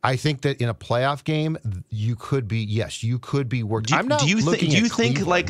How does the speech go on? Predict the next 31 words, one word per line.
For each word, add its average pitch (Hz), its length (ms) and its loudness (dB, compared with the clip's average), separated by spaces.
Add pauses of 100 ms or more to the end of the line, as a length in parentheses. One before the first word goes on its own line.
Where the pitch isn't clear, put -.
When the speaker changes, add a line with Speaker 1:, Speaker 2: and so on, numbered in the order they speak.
(140)
Speaker 2:
that - 40 -16
the 147 80 2
two - 260 -2
thousand 160 760 0
twenty-three 151 600 0
Astros 127 680 2
are 113 80 0
the 104 120 0
nineteen 123 440 0
twenty-seven 117 640 0
Yankees? 123 680 -4 (560)
Like, 165 220 0
every, 190 280 2 (100)
every 175 240 0
team 175 380 -2
makes 143 240 -2
decisions 123 480 -2
that 120 100 -2
could 117 160 -4
go 107 220 2
either 107 180 0
way. 90 320 -2 (400)
I, 175 160 4
here's, 214 260 0
here's 190 300 0
the, 160 260 -4
here's 175 240 2
my 143 280 2 (260)
grand 135 320 0
takeaway 95 380 -2
here, 76 240 -8